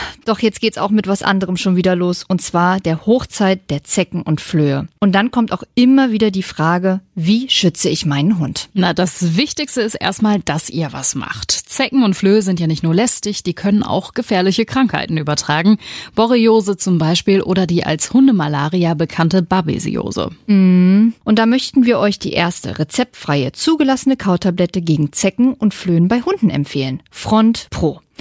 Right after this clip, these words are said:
Speaker 1: Front Pro könnt ihr ganz einfach mit oder ohne Hundefutter geben und habt dann einen ganzen Monat lang Ruhe. Also eine Tablette, ein Monat Schutzwirkung.
Speaker 2: Dabei ist die Kautablette gut verträglich, sogar für Allergikerhunde,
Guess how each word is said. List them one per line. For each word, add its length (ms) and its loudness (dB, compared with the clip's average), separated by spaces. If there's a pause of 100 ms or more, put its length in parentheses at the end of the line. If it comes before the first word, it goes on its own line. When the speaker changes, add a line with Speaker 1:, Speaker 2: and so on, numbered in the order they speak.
(180)
Speaker 1:
Front 380 -2
Pro 260 2
könnt 260 0
ihr 60 2
ganz 340 0
einfach 360 -2
mit 260 2
oder 320 0
ohne 240 0
Hundefutter 540 0
geben 340 2 (120)
und 240 0
habt 220 -4
dann 120 0
einen 260 0
ganzen 480 0
Monat 280 2
lang 180 0
Ruhe. 320 -2 (180)
Also 200 -6 (120)
eine 320 0
Tablette, 640 -2 (200)
ein 240 0
Monat 300 2
Schutzwirkung. 600 -6 (300)
Speaker 2:
Dabei 340 -2
ist 220 -2
die 40 -2
Kautablette 600 0
gut 320 2
verträglich, 680 -2
sogar 280 -2
für 260 -4
Allergikerhunde, 960 0